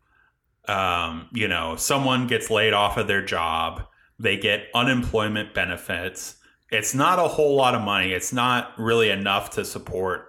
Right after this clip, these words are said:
you know, whoever they are, whether they're supporting a family or an individual or what have you.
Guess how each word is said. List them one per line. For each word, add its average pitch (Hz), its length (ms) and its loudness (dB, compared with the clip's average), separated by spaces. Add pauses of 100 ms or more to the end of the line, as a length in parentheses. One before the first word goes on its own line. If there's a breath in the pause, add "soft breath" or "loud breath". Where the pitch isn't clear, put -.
(120)
you 117 160 0
know, 92 200 -2
whoever 101 720 -2 (320 loud breath)
they 175 140 4
are, 120 260 4
whether 92 240 0
they're 87 160 -4
supporting 90 400 -8
a 85 60 -10
family 92 460 -4
or 87 200 -6
an 85 120 -10
individual 90 520 -6
or 82 80 -8
what 85 120 -6
have 110 380 0
you. 82 200 -8